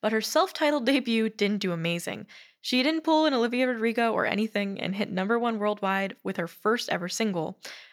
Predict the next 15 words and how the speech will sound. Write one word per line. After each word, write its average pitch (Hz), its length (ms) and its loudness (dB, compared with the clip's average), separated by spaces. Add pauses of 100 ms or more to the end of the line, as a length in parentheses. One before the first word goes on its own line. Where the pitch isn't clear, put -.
(140)
Rolling 302 280 2
Stone 226 320 0
even 180 240 -2
published 185 400 -2
a 185 40 -4
scathing 214 720 0
review 180 380 -2
which 165 160 -4
called - 220 -4
her 190 100 -2
voice 170 420 -4
irritating 208 840 0
as 180 120 -12
hell. - 480 -4 (520)
Yikes. - 500 -10